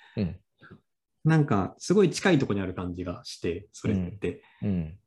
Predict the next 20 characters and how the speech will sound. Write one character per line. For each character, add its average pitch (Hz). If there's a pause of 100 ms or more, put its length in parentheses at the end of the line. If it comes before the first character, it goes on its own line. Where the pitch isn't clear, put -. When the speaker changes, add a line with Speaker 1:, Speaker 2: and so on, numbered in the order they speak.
Speaker 2:
こ 113
う、 151
な-、 180
な 208
い 247
も 139
の 117
を 110 (180)
得 139
る 107
と 101
か、 95 (120)
Speaker 1:
う 117
ん。 87 (240)
Speaker 2:
今 190
あ 156
る 147
も 113
の 104
を、 98